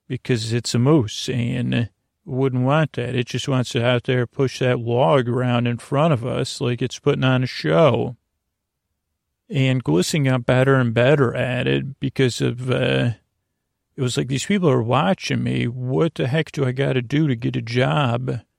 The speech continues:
being a, like, a farm, like, working on this farm?" Uh, it can outpull, you know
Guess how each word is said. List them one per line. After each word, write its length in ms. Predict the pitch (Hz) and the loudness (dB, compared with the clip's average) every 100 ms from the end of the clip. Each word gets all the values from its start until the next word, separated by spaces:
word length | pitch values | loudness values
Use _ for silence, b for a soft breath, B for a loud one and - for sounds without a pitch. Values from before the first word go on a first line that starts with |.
| _ _ - 160 | _ _ -14 -8
being 320 | 135 135 135 | -2 2 2
a, 120 | 131 143 | 2 -2
like, 400 | 156 131 127 135 | -2 -2 0 -2
a 80 | |
farm, 400 | 117 165 185 180 | -4 -2 0 0
like, 320 | 135 135 127 120 | 0 2 2 0
working 480 | 139 127 160 151 147 | -6 -2 0 2 2
on 120 | 147 | 2
this 160 | 139 | 0
farm?" 640 | - - 151 214 135 120 117 | -4 -2 0 2 0 -2 -2
Uh, 380 | 120 120 120 120 - _ _ _ _ _ _ _ _ _ | 0 0 0 -2 -8 _ _ _ _ _ _ _ _ _
it 200 | - 151 | -4 -4
can 140 | - 156 | -2 0
outpull, 720 | 131 135 - 143 151 151 151 | 2 0 2 2 4 0 -2
you 80 | 175 | 0
know 360 | 156 117 123 | 0 0 -2